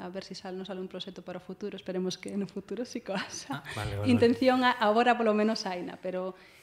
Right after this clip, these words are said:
Speaker 1: Eh, sí, eu sobre todo que me refería era que, mm, cando entramos na carreira, eh, a mellor vos pasa noutras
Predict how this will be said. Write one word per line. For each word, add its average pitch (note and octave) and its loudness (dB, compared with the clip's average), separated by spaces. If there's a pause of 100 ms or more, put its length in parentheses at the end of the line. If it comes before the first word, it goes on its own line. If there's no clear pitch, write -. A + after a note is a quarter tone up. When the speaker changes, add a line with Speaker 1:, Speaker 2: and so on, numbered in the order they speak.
(180)
Speaker 1:
Eh, F#3+ -2
sí, F#3+ 0
eu G#3+ -2
sobre A#3 -2
todo A#3 2
que A#3 2
me G#3+ 4
refería G#3+ 2
era G#3+ 2
que, G3 0
mm, F#3 -2
cando G3+ 2
entramos A#3 0
na A#3 -4
carreira, G#3+ -2
eh, F3 -6 (240)
a F#3 -6
mellor G3+ -2
vos G3 -8
pasa G3 -6
noutras G3 -4